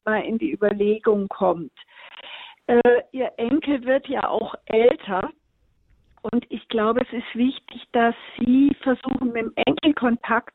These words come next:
zu halten. Äh, viele Neunjährige haben ja heutzutage auch schon Handys. Ähm, Briefe werden ja manchmal nicht weitergegeben, aber,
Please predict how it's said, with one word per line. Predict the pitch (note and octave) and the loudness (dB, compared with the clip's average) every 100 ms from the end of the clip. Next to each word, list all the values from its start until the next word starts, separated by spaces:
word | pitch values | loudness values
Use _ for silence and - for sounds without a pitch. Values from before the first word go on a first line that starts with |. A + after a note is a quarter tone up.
| - | -6
zu | C4+ B3 | -4 0
halten. | B3+ C4+ C#4+ - F4 G#4 - - - - | 0 0 -2 -2 -4 -4 -14 -20 -20 -8
Äh, | B3+ B3 B3+ A#3+ _ _ _ _ _ - - | 0 4 4 2 _ _ _ _ _ -20 -8
viele | B3+ D4 C#4+ | 0 2 2
Neunjährige | A#3 A3 A#3 C4+ C#4 C4+ C4 C4 A3+ | 2 0 0 -2 -2 -2 -2 -2 0
haben | B3 A#3+ | 2 2
ja | A#3 | 2
heutzutage | A3+ G#3+ B3 - A#3 G#3+ G3+ A3 A3 - | 2 2 2 -4 -4 0 0 0 -2 -2
auch | A3+ | -4
schon | - A3 A3 | -4 2 2
Handys. | G#3 G3+ A#3 C4+ D4 D4+ - - - - - | 4 4 2 2 0 -2 -10 -18 -16 -14 -8
Ähm, | - A#3+ A#3+ A#3+ A#3+ B3+ - _ | 0 4 4 2 -2 -14 -20 _
Briefe | A3+ A#3+ C4+ - A#3+ | -2 2 2 0 0
werden | A#3+ A3+ A#3 | 2 2 0
ja | A3+ | -2
manchmal | A3+ A#3 - A3 | -2 -2 -2 -2
nicht | A3 G#3 | -4 -2
weitergegeben, | F#3+ F#3+ G#3+ C4 B3 B3 C4 B3+ A#3+ B3 | 0 0 0 -2 -4 -8 -2 -2 0 0
aber, | - G#3+ G#3 G#3+ G#3 | 0 0 2 2 2